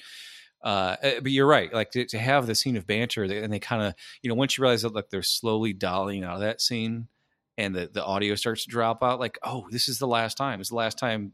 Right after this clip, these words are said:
we're gonna see these characters." And they're all together. And, like, this is their family. This is the family that came together, uh, because they wanted the same things, not because they were,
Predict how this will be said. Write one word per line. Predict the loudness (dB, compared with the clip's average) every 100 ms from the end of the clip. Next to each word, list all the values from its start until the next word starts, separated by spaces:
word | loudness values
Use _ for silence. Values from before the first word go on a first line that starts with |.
| -12
we're | -10
gonna | -6 -6
see | -6
these | -6 -6
characters." | -4 -6 -6 -16 -8 -8 -10 -20 _ -10
And | -4
they're | 2
all | 2 0
together. | -2 -4 -4 -6 -12 _ -10
And, | -8 -8
like, | -12 -8
this | -6 -6
is | -6
their | -6
family. | -2 -2 -2 -8 -8
This | -6
is | -4
the | -6
family | -4 -2 2 2 2 0 -4 -20 -20 -20 _
that | -4 0 0 -2 -12
came | -6 -2 -2
together, | 0 2 2 -2 -6 -4
uh, | -4
because | -4 -4 -4 -4
they | -6
wanted | -4 -2 -2 -2
the |
same | -2 -2 -4
things, | -6 -8 -8 -8
not | -8 -8
because | -12 -8 -6 -6 -8
they | -8
were, | -8 -10